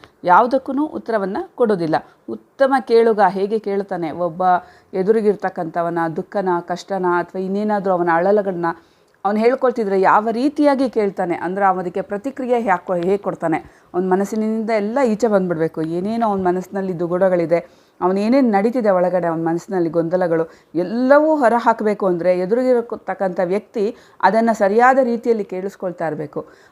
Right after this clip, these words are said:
ಆ ವ್ಯಕ್ತಿಯ ಹಾವಭಾವಗಳು, ಅವನು ಕೇಳಿಸ್ಕೊಳ್ತಾ ಇರೋ ನಡತೆಯಿಂದ ಅವನ ಮನಸ್ಸಿನಲ್ಲಿರ್ತಕ್ಕಂಥ ಇನ್ನೂ ಅನೇಕ ದುಗುಡಗಳು ಈಚೆ ಬರುತ್ತೆ. ಆ ರೀತಿಯಾಗಿ ಉತ್ತಮ ಕೇಳುಗ ಅಂದ್ರೆ ಈ ರೀತಿ. ಉತ್ತಮ ಕೇಳುಗನಂತೆ ಕೃಷ್ಣ ಅರ್ಜುನನ ಎಲ್ಲ ಮಾತುಗಳನ್ನ ಸಹನೆಯಿಂದ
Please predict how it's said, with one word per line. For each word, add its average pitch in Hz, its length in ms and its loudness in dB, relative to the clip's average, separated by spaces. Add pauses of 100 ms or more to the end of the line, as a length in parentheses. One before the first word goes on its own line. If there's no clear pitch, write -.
ಆ 202 100 8
ವ್ಯಕ್ತಿಯ 220 440 2 (140)
ಹಾವಭಾವಗಳು, 202 840 4
ಅವನು 185 180 -2
ಕೇಳಿಸ್ಕೊಳ್ತಾ 233 600 0
ಇರೋ 202 200 0
ನಡತೆಯಿಂದ 190 720 0 (380)
ಅವನ 233 260 2
ಮನಸ್ಸಿನಲ್ಲಿರ್ತಕ್ಕಂಥ 240 880 0
ಇನ್ನೂ 240 340 2
ಅನೇಕ 254 320 4
ದುಗುಡಗಳು 220 520 0
ಈಚೆ 247 280 0
ಬರುತ್ತೆ. 156 720 -6
ಆ 208 200 10
ರೀತಿಯಾಗಿ 233 540 0
ಉತ್ತಮ 226 400 -4 (100)
ಕೇಳುಗ 214 300 0
ಅಂದ್ರೆ 190 360 0
ಈ 202 60 2
ರೀತಿ. 170 320 -4 (300)
ಉತ್ತಮ 247 380 0
ಕೇಳುಗನಂತೆ 196 680 0
ಕೃಷ್ಣ 233 360 -8 (400)
ಅರ್ಜುನನ 185 480 2
ಎಲ್ಲ 202 580 -2
ಮಾತುಗಳನ್ನ 214 600 0 (140)
ಸಹನೆಯಿಂದ 196 580 -4